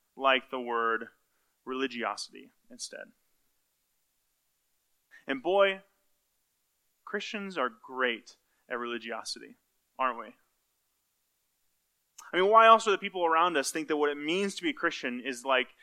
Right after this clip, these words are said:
we can't have fun and we're judgmental and hypocritical? It's 'cause we're good at religiosity. But I think really the truth is that if, if we look at the world around us,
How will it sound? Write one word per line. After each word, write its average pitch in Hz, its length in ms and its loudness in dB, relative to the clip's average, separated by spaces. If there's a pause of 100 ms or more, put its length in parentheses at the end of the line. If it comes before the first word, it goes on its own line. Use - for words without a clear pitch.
(200)
we 123 60 -14
can't 185 260 -6
have 156 240 0
fun 143 680 0
and 127 140 -12
we're 113 100 -10
judgmental 127 720 -6
and 113 100 -12
hypocritical? 117 720 -16 (1500)
It's - 80 -20
'cause 165 140 -6
we're 147 100 -4
good 160 300 2
at 151 80 2
religiosity. 127 840 -2 (2000)
But 170 100 6
I 208 40 6
think 220 140 2
really 196 480 6
the 160 100 0
truth - 300 2
is 165 160 4
that 170 100 -2
if, 160 240 -8
if 180 160 -8
we 247 120 -4
look 262 180 6
at 220 80 -6
the 165 100 4
world 165 240 2
around 147 400 4
us, - 460 -4